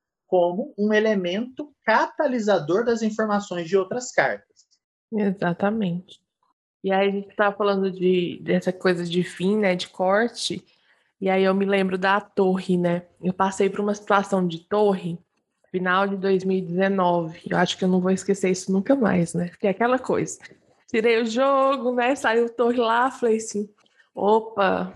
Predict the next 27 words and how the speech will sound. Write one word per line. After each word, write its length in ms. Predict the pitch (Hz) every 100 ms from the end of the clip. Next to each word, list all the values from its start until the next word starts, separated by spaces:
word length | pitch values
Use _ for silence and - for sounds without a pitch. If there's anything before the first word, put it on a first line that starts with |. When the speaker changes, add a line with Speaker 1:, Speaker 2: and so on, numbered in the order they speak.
| -
Speaker 2:
né? 320 | 202 190 202
Que 140 | 220 196
que 100 | -
será 260 | - 220
essa 240 | 208 208 220
bendita 460 | 185 202 196 196 226
torre? 320 | 226 214 202
Vou 160 | 196 202
me 140 | 208
preparar, 680 | 220 226 226 254 269 214 190
né? 300 | 190 202 - _ _ _ _ _ _
Ficar 240 | 214 220
preparada, 840 | 220 247 247 220 220 247 269 262 254
porque 160 | 254
quando 220 | 240 240 240
acontecer, 640 | 247 208 208 202 - 254
eu 60 | 240
vou 100 | 240
saber 300 | 240 240 240
lidar 400 | 240 226 220 214
com, 80 | 226 - -
com 120 | 226
a 100 | 220
questão." 580 | 240 233 - 185 185 - - - _ _ _ _ -
E, 80 |
tipo 180 | 247 254
assim, 220 | 277 269